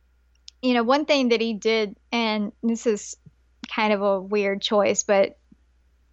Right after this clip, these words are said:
anyway, um, he would hire basically anybody on the street, um, to actually manufacture the cabinets.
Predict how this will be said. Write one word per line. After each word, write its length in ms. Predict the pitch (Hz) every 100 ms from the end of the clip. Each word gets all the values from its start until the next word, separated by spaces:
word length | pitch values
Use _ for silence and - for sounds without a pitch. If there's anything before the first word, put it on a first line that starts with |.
| _ _ -
anyway, 440 | 196 185 185 208 - - - -
um, 340 | 262 254 233
he 240 | - - 339
would 200 | 381 302
hire 680 | 277 247 262 269 269 269 - _ - 214 -
basically 640 | 240 233 247 240 226 208 -
anybody 420 | 214 220 226 220
on 120 | 214
the 60 | 202
street, 520 | - - 208 254 - _ _ _ _ -
um, 360 | 233 214 202 196 -
to 180 | 233
actually 400 | 208 214 - 226
manufacture 840 | 208 208 208 208 - 233 - 254 233
the 100 | 214
cabinets. 800 | - 202 208 247 349 - - -